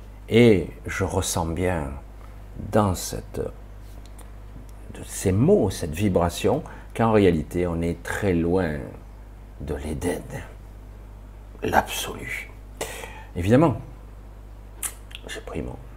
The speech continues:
petit café au lait. C'est pas bon pour la santé, hein. N'en prenez pas. Mais de temps en temps, ici, c'est bien. Alors, je suis pas là pour faire la morale à qui que ce soit. De toute façon,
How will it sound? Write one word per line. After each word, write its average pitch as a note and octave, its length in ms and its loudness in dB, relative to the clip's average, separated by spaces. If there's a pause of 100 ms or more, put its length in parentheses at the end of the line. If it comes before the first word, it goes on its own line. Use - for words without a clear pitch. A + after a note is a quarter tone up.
(140)
petit - 400 -6
café - 180 -8
au G1+ 100 -6
lait. - 160 -10 (240)
C'est - 180 -8
pas - 120 -4
bon - 160 -8
pour - 160 -12
la - 60 -10
santé, - 400 -6
hein. - 60 -12 (280)
N'en F2+ 140 0
prenez F2 260 0
pas. - 160 -8 (800)
Mais E3 160 2
de D3+ 60 -10
temps B2 200 8
en E2+ 120 6
temps, F#2+ 360 2
ici, - 380 -2
c'est - 160 -4
bien. E2+ 220 -2 (4000)
Alors, F#2 160 4
je - 60 -4
suis G2+ 100 0
pas G2+ 160 6
là A2+ 140 8
pour - 180 -6
faire E2+ 180 2
la E2 80 2
morale E2+ 280 2
à D#2+ 80 0
qui C2+ 100 -4
que - 100 -10
ce C#2+ 140 -6
soit. G2+ 260 -2
De E2+ 80 -4
toute D#2 240 -8
façon, F2+ 460 -4